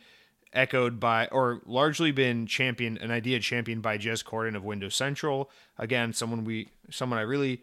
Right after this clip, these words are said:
respect and admire a lot, and I cite his articles quite often on the show, but I just find it hard, find it hard to believe him on this one. And, you know, ever since he's been saying that kind of confidently, it seems like most of the Xbox community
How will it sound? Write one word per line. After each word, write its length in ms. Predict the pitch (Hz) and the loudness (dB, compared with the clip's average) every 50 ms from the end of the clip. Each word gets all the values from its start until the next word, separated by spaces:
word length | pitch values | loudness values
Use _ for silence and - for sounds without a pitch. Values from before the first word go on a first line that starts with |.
| _ _ | _ _
respect 420 | 147 156 - - - 185 180 - | -2 0 2 2 2 2 2 0
and 100 | 165 151 | 0 -2
admire 340 | 135 131 131 156 175 175 160 | -2 0 0 2 2 2 2
a 60 | 147 | 2
lot, 220 | 143 143 143 143 131 | 4 4 4 4 4
and 180 | 117 113 113 92 | 2 0 -2 -4
I 20 | |
cite 300 | - - - 147 139 131 | -2 2 4 4 4 4
his 160 | 120 127 113 - | 2 0 -2 0
articles 400 | 117 123 123 117 - 120 113 - | 0 0 0 0 -4 -6 -6 -4
quite 180 | - 107 104 | -4 -2 0
often 240 | 101 104 110 - 117 | 0 0 0 -2 -4
on 60 | 104 | -4
the 80 | 101 98 | -4 -4
show, 400 | - - 185 185 165 143 143 - - - - - | -2 0 2 4 4 4 4 2 -2 -10 -12 -4
but 220 | 98 117 113 110 - | -2 0 0 0 0
I 120 | 120 127 | -2 0
just 220 | 139 165 170 135 120 - - - 87 80 - - - 85 - - - - - - | 2 0 0 0 -4 -10 -18 -20 -20 -18 -12 -10 -10 -10 -10 -12 -14 -16 -14 -2
find 180 | - 135 139 139 | 0 2 2 4
it 80 | 127 110 | 2 2
hard, 320 | 120 120 123 127 127 - - - | 2 2 2 2 0 -4 -8 -2
find 180 | - 147 147 139 | 0 2 2 2
it 40 | |
hard 220 | 117 131 127 123 120 | 2 2 0 0 -2
to 100 | 123 113 - _ _ _ _ _ _ _ _ _ _ 127 | -4 -6 -8 _ _ _ _ _ _ _ _ _ _ -10
believe 380 | 110 120 120 117 123 123 127 135 | -6 -4 -2 0 2 2 2 2
him 140 | 160 165 160 | 2 2 4
on 140 | 156 160 | 2 2
this 180 | 165 170 - - | 2 0 -2 -2
one. 300 | 185 190 190 190 190 190 - - - - - - _ - | 0 0 0 0 -2 -4 -6 -12 -20 -20 -20 -20 _ -6
And, 580 | - 131 127 123 123 123 123 120 120 117 113 - | 0 2 4 4 4 4 4 2 0 -2 -4 -6
you 140 | - 127 139 | -6 -4 0
know, 320 | 131 120 113 113 110 - - _ _ _ _ - | 0 2 2 0 -2 -4 -8 _ _ _ _ 2
ever 200 | 147 156 165 170 | 2 4 4 4
since 240 | 151 175 165 143 - | 2 2 0 -2 -2
he's 240 | - 165 170 151 | -2 -2 -2 0
been 180 | 139 151 143 135 | 0 0 0 0
saying 260 | 127 - 156 143 139 | 0 0 2 2 2
that 180 | 131 123 117 - | 0 -2 -2 -2
kind 180 | - 120 120 | -2 -2 0
of 160 | 120 113 101 - | 0 -2 -2 -2
confidently, 640 | - 175 202 240 208 165 143 123 113 117 117 117 | 2 4 4 4 4 2 2 2 2 0 0 0
it 80 | 120 107 | 0 0
seems 240 | - 139 139 131 139 | -2 -4 -2 0 0
like 140 | 131 117 120 | 0 0 0
most 480 | 123 123 127 135 135 139 131 - - | -2 -2 0 2 4 4 2 2 0
of 80 | 139 120 | 0 0
the 100 | 120 117 | 0 0
Xbox 480 | 113 113 - - - 113 107 101 - | 0 0 -2 -2 -2 -2 -2 -2 -4
community 720 | - - 113 101 107 139 160 156 135 107 110 107 107 104 | -8 -8 -6 -4 -2 -2 0 0 0 -2 -2 -2 -4 -4